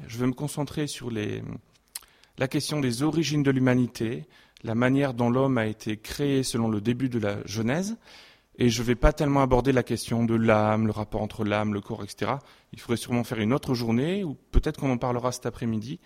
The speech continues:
ou qu'on en entendra parler par un autre orateur. Je vais me concentrer sur quelques questions, et si vous voulez plus de détails, je vais peut-être enlever ça, euh, il y en a davantage dans cet ouvrage, dont il a déjà été fait question.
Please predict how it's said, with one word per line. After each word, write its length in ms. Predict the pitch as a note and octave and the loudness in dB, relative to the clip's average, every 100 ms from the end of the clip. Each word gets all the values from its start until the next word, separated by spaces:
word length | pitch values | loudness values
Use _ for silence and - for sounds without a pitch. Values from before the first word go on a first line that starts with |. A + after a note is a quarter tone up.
| - - _ - | -20 -20 _ -20
ou 40 | |
qu'on 180 | - A2+ | -4 0
en 60 | C3 | 0
entendra 420 | C#3 C3+ B2+ B2+ | 0 -2 -2 -2
parler 280 | A#2+ A#2+ B2 | -4 -2 -4
par 200 | A#2 G#2+ | -4 -4
un 100 | G#2+ | -4
autre 200 | C3+ C3 | -4 -4
orateur. 440 | A2+ - G#3 - _ _ _ - - - | -6 -4 -6 -6 _ _ _ -20 -20 -12
Je 80 | A2+ | -2
vais 60 | D#3 | 0
me 60 | F3+ | 2
concentrer 500 | G#3+ A3+ G3+ G3+ F#3 | 0 0 -2 0 -2
sur 160 | - | -2
quelques 260 | F3+ F3 E3 | -4 -4 -6
questions, 460 | C3+ - F#3 B3+ - - _ _ _ | -6 -4 -4 -4 -6 -20 _ _ _
et 220 | - C#3 - | 0 2 2
si 200 | - F3+ | -4 -2
vous 80 | |
voulez 180 | G3 E3 | 0 0
plus 260 | - A3+ G#3+ | -2 -8 0
de 100 | F3+ | 2
détails, 540 | D3+ - G3 G3+ A#2 - - _ _ _ _ _ _ | 2 0 -4 -2 -6 -8 -14 _ _ _ _ _ _
je 80 | _ | _
vais 60 | _ | _
peut-être 260 | - - - | -20 -20 -12
enlever 340 | G2+ G#2+ - _ - | -12 -10 -14 _ -16
ça, 380 | - F#3+ B3 _ _ _ _ _ _ _ _ _ - | -6 -6 -6 _ _ _ _ _ _ _ _ _ -8
euh, 340 | A2 G2+ G2+ - G1+ - - - _ _ _ _ _ _ _ _ - _ _ _ _ _ _ _ _ _ _ _ _ - _ _ _ _ - | -4 -2 -4 -6 -8 -12 -14 -16 _ _ _ _ _ _ _ _ -20 _ _ _ _ _ _ _ _ _ _ _ _ -20 _ _ _ _ -2
il 100 | E3 | 2
y 60 | |
en 100 | D3+ | 4
a 60 | C#3+ | 6
davantage 420 | C3 B2+ B2 D3+ | 4 4 2 2
dans 140 | C3 B2+ | 2 -2
cet 180 | C3 | -2
ouvrage, 320 | C3+ A2+ G2+ A2 | 0 0 -2 -6
dont 200 | G#2 G#2+ | -4 -4
il 180 | - A#2 | 0 0
a 40 | |
déjà 180 | A2+ B2 | 2 0
été 140 | A2+ | -2
fait 120 | A#2 | -8
question. 360 | A2 A2+ - | -4 -4 -4